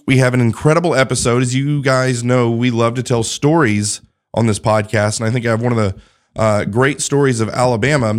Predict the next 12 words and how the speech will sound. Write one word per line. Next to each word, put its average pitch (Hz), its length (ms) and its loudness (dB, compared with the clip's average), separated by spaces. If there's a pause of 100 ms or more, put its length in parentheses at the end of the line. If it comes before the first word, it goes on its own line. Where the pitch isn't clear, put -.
(100)
that 107 120 -2
we're 117 140 -2
gonna 117 140 -2
tell 156 220 -2
you 139 140 0
guys. 92 460 -4
A 98 180 -6
guy 113 160 0
named 113 220 0
J 117 160 0
R 127 160 0
Rivas, 123 500 0